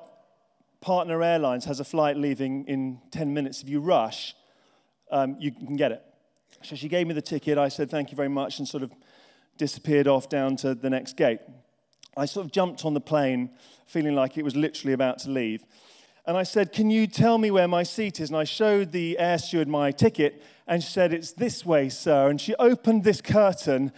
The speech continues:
and suddenly I am standing in first class.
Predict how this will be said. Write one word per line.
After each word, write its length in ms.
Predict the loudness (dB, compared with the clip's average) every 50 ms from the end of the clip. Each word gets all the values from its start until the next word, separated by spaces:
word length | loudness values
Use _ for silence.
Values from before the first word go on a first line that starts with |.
| -16 -20 -10 _
and 160 | 0 0 0 0
suddenly 680 | 0 2 4 6 6 6 6 4 4 4 4 4 6
I 160 | 4 6 6
am 180 | 4 4 2 0
standing 680 | -2 0 2 2 4 4 2 2 2 2 2 2 0
in 220 | 0 -2 -2 -2 -4
first 720 | -2 2 4 6 6 8 6 4 2 -2 -10 -18 -16 -4
class. 600 | 2 4 4 6 4 2 -2 -6 -10 -12 -14 -16